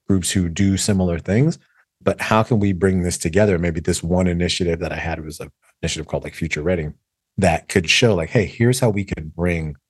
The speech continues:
multiple departments, uh, together in one thing and get a lot of good traction out of it." And truthfully, it worked and is working. That's what's been helpful.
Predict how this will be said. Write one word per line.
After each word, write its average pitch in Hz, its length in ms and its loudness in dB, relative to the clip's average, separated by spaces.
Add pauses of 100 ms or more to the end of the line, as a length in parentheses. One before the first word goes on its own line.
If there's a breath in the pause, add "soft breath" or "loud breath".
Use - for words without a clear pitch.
(140)
multiple 85 520 -2
departments, 73 1000 -4 (100)
uh, 71 420 -4
together 82 580 -2 (380 soft breath)
in 76 220 -2
one 78 300 0
thing 82 460 0 (240 soft breath)
and 95 100 2
get 92 100 2
a 78 40 -2
lot 80 220 0
of 76 80 -8
good 73 160 -6
traction 76 480 -4
out 67 160 -10
of - 100 -18
it." - 140 -20 (540)
And 95 140 4
truthfully, 120 500 4
it 107 180 2
worked 92 520 2
and 98 200 2
is 101 180 4
working. 117 560 2 (720 loud breath)
That's 107 380 2
what's 135 140 2
been 107 140 2
helpful. 90 600 -2